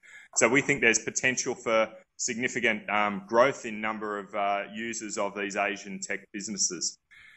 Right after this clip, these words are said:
Um, from a diversification point of view, it has very low correlation to nasdaq and U S technology.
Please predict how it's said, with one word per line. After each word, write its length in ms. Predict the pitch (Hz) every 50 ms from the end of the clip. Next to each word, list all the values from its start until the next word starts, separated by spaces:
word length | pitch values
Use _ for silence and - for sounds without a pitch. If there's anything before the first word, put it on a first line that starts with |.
| _ _
Um, 260 | 113 117 113 117 113
from 160 | 113 - 139 135
a 40 |
diversification 840 | 123 135 131 143 147 143 - 135 131 - - 139 139 - - 139 -
point 220 | - 143 139 139 127
of 60 | 117
view, 180 | 131 139 143
it 100 | 131 -
has 260 | - 127 127 117 - -
very 220 | 127 135 135 127
low 180 | 123 127 123 113
correlation 800 | - - - 127 123 117 113 110 120 135 127 - - 151 135 -
to 120 | - 120
nasdaq 640 | 110 107 110 113 120 117 - - 135 135 127 - - -
and 340 | 113 117 113 113 113 113 110 123
U 120 | 123 123
S 160 | 117 - -
technology. 760 | - 135 123 107 110 117 123 135 143 139 160 175 185 -